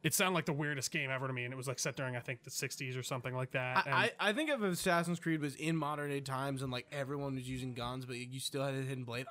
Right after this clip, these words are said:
Speaker 2: I think that'd be pretty cool.
Speaker 1: No, I think it'd be cool, too. And, like, if they did focus on that stealth stuff and make it interesting, I think they could have done a World War Two one. I, I think that would have been pretty
Speaker 2: Yeah, that
Speaker 1: interesting.
Speaker 2: would have been
Speaker 1: They
Speaker 2: cool.
Speaker 1: kind of did in Syndicate.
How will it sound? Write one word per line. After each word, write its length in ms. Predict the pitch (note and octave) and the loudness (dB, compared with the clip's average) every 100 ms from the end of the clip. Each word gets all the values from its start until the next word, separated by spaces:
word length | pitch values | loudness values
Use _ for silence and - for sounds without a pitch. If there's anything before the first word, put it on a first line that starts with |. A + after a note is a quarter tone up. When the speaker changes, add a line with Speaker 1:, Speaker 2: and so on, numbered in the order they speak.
| - | -8
Speaker 2:
I 60 | - | -6
think 180 | C#4+ | -6
that'd 160 | - C#3 | -6 -6
be 80 | B2 | -8
pretty 240 | C3+ B2+ | -6 0
cool. 120 | G#3+ | 4
Speaker 1:
No, 60 | A#3 | 8
I 40 | |
think 120 | G#3 G3 | 8 8
it'd 100 | F#3 | 6
be 80 | |
cool, 200 | E3+ F3 | 4 2
too. 240 | - G3 C#3 - _ - | 2 0 -2 -8 _ 2
And, 120 | F#3 | 4
like, 140 | E3 | 4
if 60 | D3 | 4
they 100 | F3 | 4
did 220 | F#3 E3+ | 6 4
focus 280 | E3+ D3 - | 4 2 2
on 100 | D#3 | 2
that 120 | C#3+ | 2
stealth 320 | - D3+ C#3+ | 2 0 0
stuff 260 | - D3 - | -2 -2 -2
and 220 | C#3+ C3+ - _ _ - | -2 -2 -6 _ _ -2
make 160 | D#3 | 0
it 40 | D3 | 2
interesting, 260 | C#3 - | 0 0
I 40 | E3+ | 0
think 200 | C4 G3 | 2 2
they 80 | D#3 | 2
could 140 | E3 | 0
have 80 | C#3+ | 0
done 120 | C#3+ | 0
a 40 | |
World 200 | C3+ C#3+ | 2 0
War 100 | C3 | -2
Two 180 | - E3+ | 0 0
one. 200 | C#3+ A2+ _ _ _ _ _ - | 0 -2 _ _ _ _ _ 0
I, 280 | D3+ E3 D#3+ | 2 4 2
I 40 | |
think 200 | E3 D#3+ | 2 0
that 120 | D3 C3+ | 0 0
would 120 | D3 | 0
have 80 | C#3 | 0
been 100 | C#3 | 2
pretty 80 | C4+ | 4
Speaker 2:
Yeah, 60 | B3+ | 6
that 60 | A#3 | 6
Speaker 1:
interesting. 180 | G3+ F#3 | 6 4
Speaker 2:
would 60 | E3+ | 4
have 60 | |
been 120 | C#3+ | 2
Speaker 1:
They 140 | C3+ G#3+ | 4 4
Speaker 2:
cool. 80 | B2+ | 6
Speaker 1:
kind 240 | G#3+ A#3+ | 4 4
of 160 | E3+ - | 2 2
did 340 | F3 F#3 C3 | 2 2 0
in 180 | D3+ C#3+ | 0 0
Syndicate. 480 | - F3+ E3+ - A#2+ | 2 2 2 0 -6